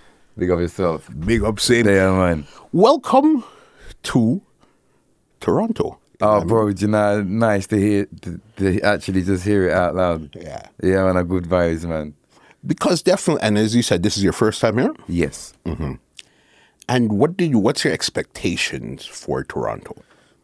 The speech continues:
Speaker 1: I had, I've, I've got big expectations for it because, um, I just, just throughout my career, especially before the recent hit Turn Red blew up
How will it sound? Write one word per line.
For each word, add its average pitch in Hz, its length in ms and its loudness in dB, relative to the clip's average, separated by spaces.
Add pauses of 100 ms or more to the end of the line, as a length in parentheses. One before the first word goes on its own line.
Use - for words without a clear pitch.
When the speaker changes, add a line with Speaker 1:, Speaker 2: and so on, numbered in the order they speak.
(120)
Speaker 1:
I 135 120 0
had, 156 420 -2
I've, 147 200 0
I've 147 180 2
got 165 280 0
big 123 200 2
expectations 110 840 -2
for 107 300 2
it - 80 -4
because, 82 500 -4 (420)
um, 85 600 0 (420)
I 98 120 -4
just, 110 320 -2 (600)
just 113 320 -8
throughout 123 340 2
my 98 100 0
career, 101 400 0
especially 95 440 -4
before 90 640 -2 (600)
the 85 140 -2
recent 90 440 0
hit 92 260 -6
Turn 87 300 0
Red 78 300 -4 (200)
blew 90 220 2
up 78 120 -2